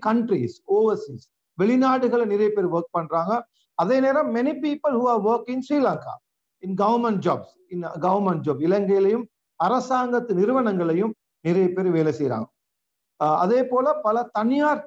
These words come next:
துறைகள்ல வேலை செய்றாங்க. பலர் வேலை, வேலைகளுக்காக விண்ணப்பிக்கிறதும் இருக்கிறாங்க. ஓகே, இதுதான் எங்களோட இது. ஆ, எங்களுடைய கம்-, campus சுமார் இலங்கையிலேயே, நான் சொல்ல போனால் இலங்கையிலேயே முதலாவது campus. We are the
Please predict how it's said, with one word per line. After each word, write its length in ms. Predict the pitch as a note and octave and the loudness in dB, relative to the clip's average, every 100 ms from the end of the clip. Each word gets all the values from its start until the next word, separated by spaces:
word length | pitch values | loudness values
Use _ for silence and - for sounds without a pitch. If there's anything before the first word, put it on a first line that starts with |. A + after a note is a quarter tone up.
| G#3 | 0
துறைகள்ல 400 | A3 G#3+ G3+ E3+ | 2 2 0 0
வேலை 260 | F3 F#3 F#3 | 2 0 0
செய்றாங்க. 340 | F3 F#3 A#3 C4 | 0 0 -2 -2
பலர் 340 | G3 A3 C#4 A3 | 0 2 0 0
வேலை, 360 | G#3 A3+ A#3+ - - | 2 2 -2 -8 -2
வேலைகளுக்காக 840 | A3+ B3+ C4 A#3 A3 A3 G3+ G#3 D4 _ _ _ C#3+ | 0 2 2 2 0 0 0 0 -2 _ _ _ -2
விண்ணப்பிக்கிறதும் 800 | G3+ C4+ D#4 D4+ A#3+ G#3+ F3+ A#3 | 2 4 2 0 -4 -4 -2 0
இருக்கிறாங்க. 340 | G#3+ E3 C#3+ - _ _ _ - | 2 0 -2 -6 _ _ _ -8
ஓகே, 260 | D#3 B3 B3 - - | -2 0 0 -4 -6
இதுதான் 280 | F#3+ B3+ B3 | -2 0 0
எங்களோட 420 | G3+ G3 A#3+ G3+ | 0 2 2 2
இது. 280 | A#3 - - _ _ E3 | 0 -2 -10 _ _ -4
ஆ, 40 | |
எங்களுடைய 400 | G3 A3+ A#3+ A#3 | 0 2 2 2
கம்-, 340 | A3 A3 A#3+ - | 0 -2 -4 -6
campus 280 | A3 A3+ C4+ | -4 -2 -2
சுமார் 440 | - A3+ A3+ A3+ | -2 -2 2 2
இலங்கையிலேயே, 720 | G3 A3 B3 A#3+ A#3+ A#3+ A#3 A#3 | 2 0 -2 0 0 2 2 2
நான் 200 | G#3 G3+ | 0 -2
சொல்ல 240 | G#3+ G#3 | 0 0
போனால் 300 | G3+ G#3 A3 | 2 2 4
இலங்கையிலேயே 760 | F#3+ G#3 G#3+ G#3+ G#3+ A3 B3+ B3+ - - | 4 2 2 2 2 4 2 0 -10 -4
முதலாவது 680 | F#3 A#3 B3 B3+ B3+ B3 F#3+ | 0 2 2 2 0 -2 -4
campus. 420 | D4 C#4+ D#3 B2 | -4 -2 -4 -4
We 140 | F3+ A3 | 0 2
are 280 | A#3 A#3 | 2 2
the 120 | A3 | 0